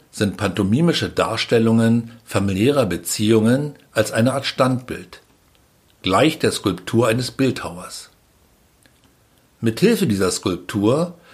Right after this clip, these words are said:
sollen die kommunikativen Interaktionsprozesse, die innerhalb einer Familie ablaufen,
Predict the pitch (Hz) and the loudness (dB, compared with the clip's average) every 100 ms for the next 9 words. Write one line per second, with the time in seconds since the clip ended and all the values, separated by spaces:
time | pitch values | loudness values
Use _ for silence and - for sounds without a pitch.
0 | _ 117 113 117 - 180 202 175 131 - | _ 0 2 2 2 2 2 -2 -4 -2
1 | 127 120 107 104 98 - 143 165 - - | -4 -2 -4 -4 -4 0 2 2 -2 -8
2 | 90 - 87 - 131 170 - _ _ - | -8 -6 -6 -4 -6 -8 -14 _ _ -8
3 | 131 123 117 - 101 104 92 104 110 165 | 0 2 2 0 -2 -2 -2 0 4 4
4 | 123 92 - 87 87 90 131 127 | 4 0 -4 -2 -2 -2 -6 -6